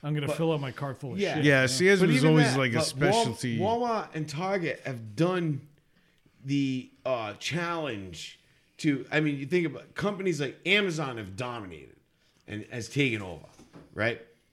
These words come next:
Speaker 2: For things that you don't need right now. I, if I can
Speaker 3: Yeah.
Speaker 2: wait two days to get something,
Speaker 3: Yeah.
Speaker 2: I just order it right now. It's cheaper, and it's more convenient. I'm already on my
Speaker 3: Well,
Speaker 2: couch.
Speaker 3: you said it.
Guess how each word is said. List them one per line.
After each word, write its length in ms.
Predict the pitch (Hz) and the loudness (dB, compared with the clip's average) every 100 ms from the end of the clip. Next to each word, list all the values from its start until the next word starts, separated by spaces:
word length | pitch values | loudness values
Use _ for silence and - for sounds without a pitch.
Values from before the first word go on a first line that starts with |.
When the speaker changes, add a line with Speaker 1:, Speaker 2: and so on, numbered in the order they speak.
| _ _ _ _ _ _ _ _ _ - | _ _ _ _ _ _ _ _ _ -4
Speaker 2:
For 420 | 151 143 135 127 - | -2 0 -2 -4 -2
things 300 | 170 165 135 | 0 0 -2
that 160 | 139 | -4
you 180 | 131 151 | 0 0
don't 320 | 139 156 151 139 | 2 0 0 -2
need 420 | 139 135 117 - _ _ _ _ - | 0 0 -2 -6 _ _ _ _ -12
right 400 | 104 117 120 110 | -6 -2 -2 -2
now. 340 | 98 82 71 67 _ _ _ | -8 -8 -12 -18 _ _ _
I, 260 | 117 127 107 | 0 0 0
if 180 | 131 - | -4 2
I 100 | 151 | 4
can 100 | 170 | 4
Speaker 3:
Yeah. 40 | 175 | 4
Speaker 2:
wait 200 | 170 170 | 4 2
two 180 | 190 | -2
days 400 | 175 160 151 127 | 4 4 4 2
to 60 | - | -2
get 180 | 123 110 | -4 -4
something, 500 | 117 104 92 101 95 _ | -6 -6 -8 -8 -10 _
Speaker 3:
Yeah. 280 | 107 95 95 - | -14 -12 -10 0
Speaker 2:
I 180 | 135 135 | 4 4
just 280 | 135 135 - | 2 0 -2
order 320 | 135 151 151 143 | 0 2 2 0
it 100 | 131 | 0
right 160 | 143 | 0
now. 80 | 123 | 0
It's 180 | 117 - | -4 -6
cheaper, 600 | - - 151 151 170 156 - _ _ _ _ _ _ | -4 2 2 2 -2 -2 -12 _ _ _ _ _ _
and 420 | 143 131 127 120 113 - | -4 -2 -2 -6 -10 -8
it's 220 | 117 - - | -8 -10 -12
more 200 | 143 143 | -2 0
convenient. 500 | 139 147 170 151 92 92 | 0 0 -2 -2 -8 -10
I'm 160 | 113 | -6
already 240 | 123 123 123 | -4 -2 -2
on 80 | 120 | -2
my 100 | 120 | 2
Speaker 3:
Well, 200 | 147 151 | 4 6
Speaker 2:
couch. 60 | 156 | 6
Speaker 3:
you 140 | 208 | 4
said 300 | 180 226 214 | 2 0 0
it. 160 | 160 | -2